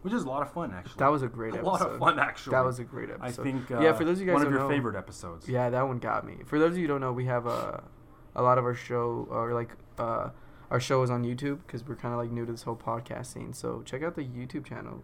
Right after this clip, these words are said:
Speaker 2: 'cause we'll upload some behind the scenes stuff and the podcast.
Speaker 1: Video
Speaker 2: Um,
Speaker 1: podcast
Speaker 2: video
Speaker 1: will go on
Speaker 2: podcast
Speaker 1: there.
Speaker 2: stuff,
Speaker 1: Yeah,
Speaker 2: yeah.
Speaker 1: yeah, yeah. So anyway,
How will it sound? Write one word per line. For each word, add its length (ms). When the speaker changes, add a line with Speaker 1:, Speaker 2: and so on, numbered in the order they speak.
Speaker 2:
'cause 140
we'll 220
upload 240
some 120
behind 280
the 40
scenes 300
stuff 340
and 160
the 60
podcast. 580
Speaker 1:
Video 320
Speaker 2:
Um, 80
Speaker 1:
podcast 220
Speaker 2:
video 200
Speaker 1:
will 80
go 60
on 80
Speaker 2:
podcast 40
Speaker 1:
there. 140
Speaker 2:
stuff, 180
Speaker 1:
Yeah, 140
Speaker 2:
yeah. 160
Speaker 1:
yeah, 240
yeah. 120
So 140
anyway, 240